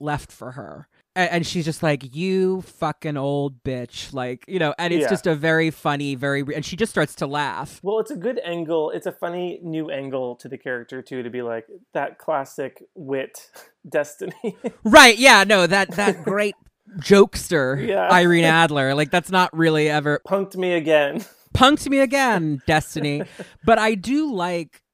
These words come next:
Speaker 1: the way Hickman is writing her,
Speaker 2: Oh.
Speaker 1: Destiny, in the flashbacks, because he is sort of writing her as witty. I mean, the way she talks to Moira, first of all, she's really scary, which is
Speaker 2: She's
Speaker 1: not something
Speaker 2: so
Speaker 1: they've done with
Speaker 2: scary.
Speaker 1: Destiny before. <laughs> And I love it 'cause I am a Destiny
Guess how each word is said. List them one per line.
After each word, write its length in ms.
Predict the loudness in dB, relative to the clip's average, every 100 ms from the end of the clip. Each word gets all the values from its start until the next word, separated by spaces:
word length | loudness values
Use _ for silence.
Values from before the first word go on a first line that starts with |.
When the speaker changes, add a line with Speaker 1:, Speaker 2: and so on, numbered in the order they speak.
| _
Speaker 1:
the 140 | 0
way 160 | 2 2
Hickman 420 | -2 -6 -8 -6
is 160 | -6 -4
writing 300 | -6 -4 -6
her, 380 | -4 -4 -4 0
Speaker 2:
Oh. 80 | 2
Speaker 1:
Destiny, 460 | 2 -2 -14 -16
in 180 | -10 -6
the 80 | -4
flashbacks, 400 | -2 -2 -2 -4
because 280 | -4 -4 -6
he 260 | -6 -8 -6
is 320 | -6 -4 -6
sort 260 | -4 -4 -4
of 120 | -4
writing 400 | -4 -2 -2 -6
her 200 | -4 -6 -6
as 720 | -6 -6 -6 -6 -8 -12 -14 _ _ _
witty. 560 | -6 -4 -4 -6 -14 -10
I 40 | -4
mean, 140 | 0
the 80 | 2
way 160 | 2
she 160 | 0 -2
talks 320 | 0 -2 -2
to 80 | -6
Moira, 280 | -2 -2 -2 0
first 220 | -2 0
of 60 |
all, 180 | -2 -2 -8 _
she's 240 | -4 -2
really 220 | 0 0 -2
scary, 520 | -2 -2 0 -4 -8
which 200 | -8 -2
is 100 | 0
Speaker 2:
She's 60 | 2
Speaker 1:
not 200 | 0 0
something 280 | 0 2
Speaker 2:
so 20 | 2
Speaker 1:
they've 140 | 2
done 200 | 2 2
with 120 | 2
Speaker 2:
scary. 80 | 0
Speaker 1:
Destiny 240 | -4 -4 -8
before. 340 | -4 -2 -2 0
<laughs> 40 | -2 -2 -20 -20 -20 -20 _
And 240 | -2 -2 -2
I 140 | -2
love 180 | 0 0
it 140 | -2 -4
'cause 160 | -6
I 140 | -2 -2
am 220 | -2 -4
a 120 | -6
Destiny 420 | -6 -4 -4 -4